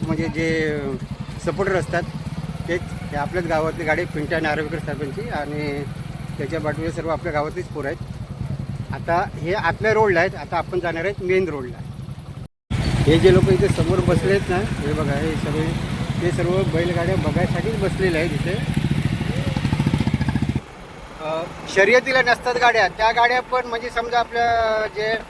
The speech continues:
नांगराला बैल जे दुमतात ना, ते पण घेऊन येतात. म्हणजे शर्यत अशी ती नाही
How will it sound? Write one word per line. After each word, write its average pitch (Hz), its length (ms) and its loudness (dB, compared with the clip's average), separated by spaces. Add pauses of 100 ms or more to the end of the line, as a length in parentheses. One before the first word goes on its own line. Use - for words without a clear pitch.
(260)
नांगराला 226 460 4
बैल 233 200 -2
जे 247 100 -6
दुमतात 262 420 -4
ना, 247 160 2 (640)
ते 226 120 4
पण 285 240 2
घेऊन 277 240 0
येतात. 262 300 0 (100)
म्हणजे 233 260 -8
शर्यत 247 300 0
अशी 285 180 -6
ती 285 140 -8
नाही 269 260 0